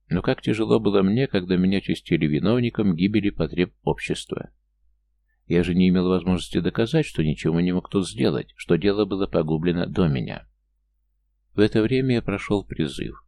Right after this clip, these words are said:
Меня по льготе в армию не взяли, даже не осмотрели врачи. Я был зачислен в ратники ополчения первого разряда.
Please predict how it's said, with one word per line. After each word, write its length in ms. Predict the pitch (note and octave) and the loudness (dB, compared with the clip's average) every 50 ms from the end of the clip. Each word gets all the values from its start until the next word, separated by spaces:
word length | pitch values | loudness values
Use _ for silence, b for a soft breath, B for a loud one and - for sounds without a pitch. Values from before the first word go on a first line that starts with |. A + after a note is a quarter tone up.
| _ - | _ 0
Меня 240 | F#2+ A2 B2+ C#3 | 2 2 2 0
по 100 | - - | 0 0
льготе 380 | C3 A#2+ A2+ B2+ B2 - - A2+ | -2 0 2 0 0 2 0 -2
в 60 | A#2 | -2
армию 280 | A#2+ A#2 A2 A2+ A2+ A#2 | -2 -4 -2 0 0 0
не 140 | A#2 A#2+ A#2+ | 0 -2 -6
взяли, 420 | A#2+ A2 - B2 F#2+ C#2 C2 - | -6 -4 -2 0 0 0 0 -2
даже 320 | A1+ - D#2+ D2+ D#2+ E2+ | -2 -2 -2 0 0 -2
не 120 | - - F#2 | 0 2 0
осмотрели 560 | F2+ - - - F#2 F2+ - - F2 E2 F#2 | 0 0 -2 -4 -4 -4 -2 -4 -2 0 0
врачи. 540 | F2+ F#2+ - G#2 - - - - - - - _ _ _ _ | 0 0 -4 -4 -6 -8 -10 -12 -12 -12 -16 _ _ _ _
Я 100 | - G2+ | 0 0
был 80 | G#2+ | 0
зачислен 520 | F#2+ F2 G2+ F#2+ - G2+ F2+ - - D#2 D#2+ | 0 -2 -2 0 0 0 0 -2 -2 0 0
в 40 | D#2+ | 2
ратники 400 | E2+ G#2 A2 - - A2 - G2+ | 2 0 -2 -4 -6 -4 -4 -4
ополчения 640 | - - - G1+ - - - G#2 A2+ A#2 A2+ G#2+ | -4 -2 -4 -6 -6 -2 0 0 0 2 -2 -4
первого 360 | - - F#2+ G2 G#2 F#2+ G2 | -4 -4 -4 -2 -2 -2 -2
разряда. 580 | F#2+ F#2+ D#2+ - - - - - - - - | -2 -4 -4 -6 -8 -8 -8 -8 -12 -14 -16